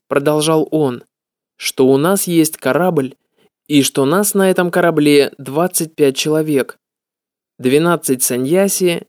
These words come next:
двенадцать брахмачари и я». И мы шли вокруг света, и в каждом порту проводили санкиртану».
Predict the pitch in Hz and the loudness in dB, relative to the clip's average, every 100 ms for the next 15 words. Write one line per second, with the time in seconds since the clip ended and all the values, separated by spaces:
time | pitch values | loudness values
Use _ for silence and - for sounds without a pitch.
0 | - 135 143 180 196 - 143 135 135 139 | -14 -6 -4 0 -2 -2 -2 0 0 -2
1 | 131 - 190 180 170 - 156 147 139 120 | -4 -2 0 2 0 0 -2 2 2 0
2 | 120 _ _ _ _ _ _ _ _ _ | -4 _ _ _ _ _ _ _ _ _
3 | _ _ - 127 127 147 208 - 190 160 | _ _ -6 0 2 4 2 2 0 2
4 | 151 151 139 - 165 202 196 165 147 - | 2 0 0 -2 0 0 2 -2 -2 -6
5 | 139 - 180 156 147 135 143 139 196 185 | -6 -2 0 0 -2 -2 -2 -2 -2 0
6 | 147 143 143 135 131 151 156 156 139 - | 2 2 2 2 0 -2 -4 -2 -4 -4
7 | 120 120 | -10 -12